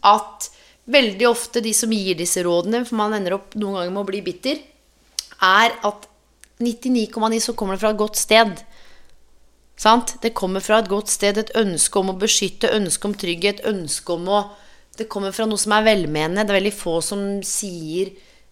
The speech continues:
ting eller gir karriereråd fordi de tenker sånn, «Nå skal det gå, gå gærent med deg, så jeg synes ikke du skal ta høyere utdanning.» Man har virkelig, tror man, you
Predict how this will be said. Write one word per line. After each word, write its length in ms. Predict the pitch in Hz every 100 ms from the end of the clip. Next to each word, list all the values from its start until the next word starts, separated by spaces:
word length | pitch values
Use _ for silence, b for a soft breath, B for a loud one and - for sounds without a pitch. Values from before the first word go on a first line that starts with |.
| -
ting 300 | - 190 196
eller 160 | 196
gir 160 | 180 170
karriereråd 800 | - 180 196 190 165 147 160 185
fordi 220 | - 180
de 80 | 175
tenker 160 | 170 143
sånn, 80 | 160
«Nå 60 | 143
skal 160 | 165
det 80 | 156
gå, 120 | 170 170 165 160
gå 60 | 170 170
gærent 320 | 165 151 139
med 140 | 165
deg, 80 | 170
så 80 | 180
jeg 60 | 170
synes 180 | 165
ikke 140 | 151 156
du 100 | 156
skal 160 | -
ta 120 | 185 170
høyere 160 | 151
utdanning.» 320 | 147 151 180 208 B B
Man 140 | 202 170
har 300 | 170 190 196
virkelig, 560 | 190 131 - 185 175 196 -
tror 240 | 185 160 156
man, 240 | 190 220 214 B B _ -
you 400 | 185 202 220